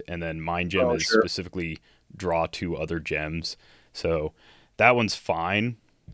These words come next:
Speaker 1: I actually, I like the Mind Gem because it
Speaker 2: That's
Speaker 1: gives
Speaker 2: a
Speaker 1: you
Speaker 2: good
Speaker 1: a
Speaker 2: deck,
Speaker 1: lot of
Speaker 2: then.
Speaker 1: stuff. Yeah. And, uh, it's pretty fun because,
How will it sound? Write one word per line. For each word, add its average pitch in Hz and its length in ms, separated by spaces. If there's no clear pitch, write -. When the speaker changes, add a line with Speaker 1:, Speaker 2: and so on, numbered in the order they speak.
Speaker 1:
I 92 120
actually, 92 400
I 90 100
like 90 260
the 90 80
Mind 87 300
Gem 85 200
because 82 480
it 92 80
Speaker 2:
That's 135 180
Speaker 1:
gives - 20
Speaker 2:
a 170 40
Speaker 1:
you 143 40
Speaker 2:
good 151 160
Speaker 1:
a 101 180
Speaker 2:
deck, 127 100
Speaker 1:
lot 80 120
of - 60
Speaker 2:
then. 101 100
Speaker 1:
stuff. - 260
Yeah. 120 280
And, 110 120
uh, 101 280
it's 113 160
pretty 196 240
fun 180 300
because, 135 500